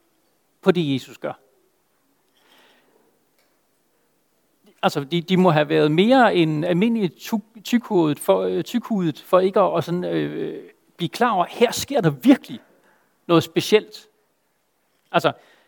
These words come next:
øh, de, Jesu disciple går rundt med de der brød og fisk, og, og, og så bliver der ved med at være noget til række efter række efter række efter række. Øh,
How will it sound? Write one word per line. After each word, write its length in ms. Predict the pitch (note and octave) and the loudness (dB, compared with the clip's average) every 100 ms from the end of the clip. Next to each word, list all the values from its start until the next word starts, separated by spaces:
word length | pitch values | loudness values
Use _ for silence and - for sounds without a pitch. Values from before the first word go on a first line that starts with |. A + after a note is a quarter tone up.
| _ | _
øh, 380 | F#3 D#3 C#3 C#3 - | 0 0 0 -4 0
de, 140 | G3+ - | 0 0
Jesu 360 | A#3 G3 B3+ B3+ | -6 2 4 4
disciple 400 | F#3+ A#3 B3+ A#3 | 4 4 4 4
går 100 | F#3 | 4
rundt 200 | G#3+ G#3+ | 2 2
med 80 | F#3 | -6
de 120 | A3 | -2
der 120 | G#3 | -2
brød 260 | - A3 A3+ | 2 2 2
og 100 | F3+ | 0
fisk, 280 | A3+ A#3 | -2 -2
og, 200 | - F#3+ F#3 | 0 0 2
og, 100 | F#3 - | -2 -2
og 100 | G3 | 0
så 100 | A3 | 0
bliver 240 | - A3+ | 0 2
der 80 | F#3 | 4
ved 140 | F#3 | 6
med 120 | C4+ B3+ | 6 4
at 100 | F#3 | 6
være 180 | F#3+ | 4
noget 400 | F3 F3+ G#3 A#3+ | 6 6 6 4
til 140 | A#3 F3+ | 2 -4
række 400 | F3+ G3+ B3 A#3+ | 0 0 0 0
efter 240 | F#3 - | 0 -2
række 320 | E3 F3+ A#3 | 0 2 2
efter 280 | A3 F3 E3+ | 0 0 0
række 240 | E3 A3 G3+ | 0 2 0
efter 280 | F3 E3 | 0 -2
række. 280 | D#3+ F#3 A#3 - _ _ _ _ - | 0 0 -2 -8 _ _ _ _ 0
Øh, 600 | E3+ D3+ C3+ B2+ B2+ | 2 2 0 -2 -4